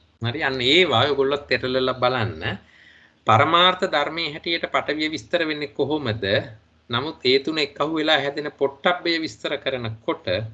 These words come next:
එයට වෙනස්ම අර්ථයක් දීලා තිබුණේ.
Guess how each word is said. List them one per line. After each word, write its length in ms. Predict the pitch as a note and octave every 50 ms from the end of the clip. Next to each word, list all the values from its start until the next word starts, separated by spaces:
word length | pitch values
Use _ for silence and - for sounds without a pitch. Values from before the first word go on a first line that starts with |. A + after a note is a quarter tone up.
| - _ _ _ _ _ -
එයට 200 | C3+ B2 B2 A#2+
වෙනස්ම 460 | D#3 C#3 B2 A#2 A#2+ A#2 - - D3 D3 D3 -
අර්ථයක් 460 | A#2 A2+ A2 A2 - B2+ A#2+ A#2+ A#2 - -
දීලා 240 | A#2 A2 G#2+ G#2+ G#2+
තිබුණේ. 380 | A2 G2 G2 F#2 F2 E2 -